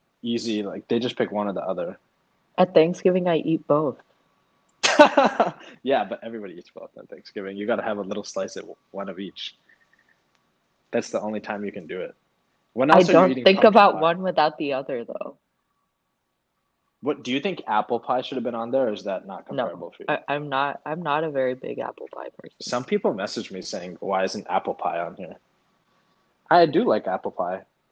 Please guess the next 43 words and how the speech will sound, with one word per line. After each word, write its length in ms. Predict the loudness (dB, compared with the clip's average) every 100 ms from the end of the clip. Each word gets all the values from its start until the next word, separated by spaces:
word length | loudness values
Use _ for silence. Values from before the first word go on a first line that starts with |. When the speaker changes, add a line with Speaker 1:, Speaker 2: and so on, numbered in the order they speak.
| 0
Speaker 1:
but 300 | 2 2 -2 _ _
if 160 | -2 4
I 120 | 4
had 120 | 2
to 60 | -4
choose 260 | -6 -6
between, 340 | -6 -10 -12 -14 _ _ -2
I 120 | -2
think 200 | 0 0
I 100 | 2
like 200 | 2 0
apple 240 | -4 -2
pie 180 | 2 2
bo-, 260 | 2 -4 -6
better 200 | -8 -8
than 120 | -8
both 180 | -10 -10
of 80 | -12
these, 120 | -12 -10
actually. 260 | -10 -10 -12 _ _ _ _ _ _ _ _ _ _ _ _ _ _ _ _ _ _ 4
But 100 | 4
I 80 |
think 180 | 4 2
these 160 | 0 0
two 100 | 0
are 80 | -2
more 140 | -4
comparable. 640 | -8 -12 -10 -10 -10 -12 _ _ _ _ _ _ _ _ _ _ _ _ _ _ _ _ _ _ _ _ _ _ _ _
That's 220 | -4 -2
the 120 | -4 -8
unfortunate 540 | -4 -4 -2 -6 -10
truth. 300 | -8 -6 -8 _ _ -2
If 120 | 4
I 60 |
had 100 | 4
to 80 | 4
choose 180 | 2 2
between 300 | 2 -4 0
these 140 | 6
Speaker 2:
I 40 | 8
Speaker 1:
two, 100 | 10
Speaker 2:
like, 100 | 8
Speaker 1:
I'd 320 | 6 0 -12